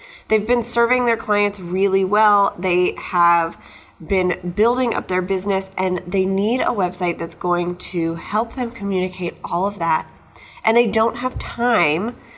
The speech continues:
to do it themselves. That's a big part of hiring a designer, is they are an expert in something that you are not.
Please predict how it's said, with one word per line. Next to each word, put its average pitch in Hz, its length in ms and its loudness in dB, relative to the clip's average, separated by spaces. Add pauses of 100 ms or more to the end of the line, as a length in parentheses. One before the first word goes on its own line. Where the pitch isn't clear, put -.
(160)
to 214 100 -4
do 175 200 2
it 160 140 -4
themselves. - 760 -2 (240)
That's 233 160 -4
a 302 80 4
big 208 580 0
part - 400 -2
of 160 340 0 (300)
hiring 180 560 0
a 170 60 -4
designer, 185 460 -4
is - 300 -6
they 190 360 0
are 208 180 -2
an 180 220 -4
expert - 320 -4
in 170 180 -4
something 170 400 -4
that - 140 -2
you 170 340 -2
are 180 140 -2
not. 170 340 -4